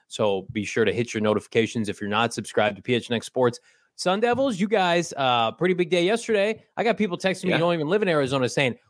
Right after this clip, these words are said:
Speaker 1: "What? They got this kid from Notre Dame?" Sun
Speaker 2: Yeah,
Speaker 1: Devils got
Speaker 2: yeah.
Speaker 1: any content going today, Sean?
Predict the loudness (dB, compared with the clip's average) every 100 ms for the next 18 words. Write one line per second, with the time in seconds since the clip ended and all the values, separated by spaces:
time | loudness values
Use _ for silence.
0 | _ 0 0 0 0 0 -2 -2 -2 0
1 | 2 2 2 0 0 0 -4 -8 -18 -6
2 | -2 0 2 0 0 0 0 -2 -2 0
3 | 0 0 0 0 0 0 0 -2 -2 -2
4 | -2